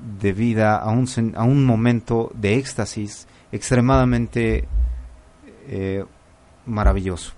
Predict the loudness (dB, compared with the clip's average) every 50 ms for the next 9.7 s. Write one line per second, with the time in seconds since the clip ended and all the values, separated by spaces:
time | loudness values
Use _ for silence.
0 | -20 -20 -20 -20 -20 -20 -20 -20 -20 -20 _ -20 _ _ _ _ _ _ _ _
1 | _ _ 0 2 4 6 6 6 6 4 4 0 -6 -16 -20 -20 _ _ _ _
2 | _ _ _ -20 _ _ -2 2 4 4 6 6 6 6 4 4 2 0 -2 -8
3 | _ _ _ _ _ -20 -20 -20 -20 _ _ _ _ _ _ -4 -2 2 4 4
4 | 4 4 4 4 6 6 6 6 4 2 -4 -12 -20 -20 -20 -20 -20 -20 -10 -6
5 | -4 -4 -4 -2 -4 -4 -2 0 2 2 2 2 -2 -4 -8 -12 -18 -20 -20 -20
6 | -20 -20 -20 -20 -20 _ -4 -2 -2 0 2 0 0 2 0 -2 -2 0 0 0
7 | 2 4 4 2 2 2 0 -2 -6 -14 _ -18 -12 -4 0 2 2 2 2 0
8 | 0 2 2 2 2 2 0 -4 -4 0 2 4 6 6 6 6 4 2 0 -2
9 | -2 -4 -10 -10 -6 -4 -4 -2 -2 -4 -8 -10 -16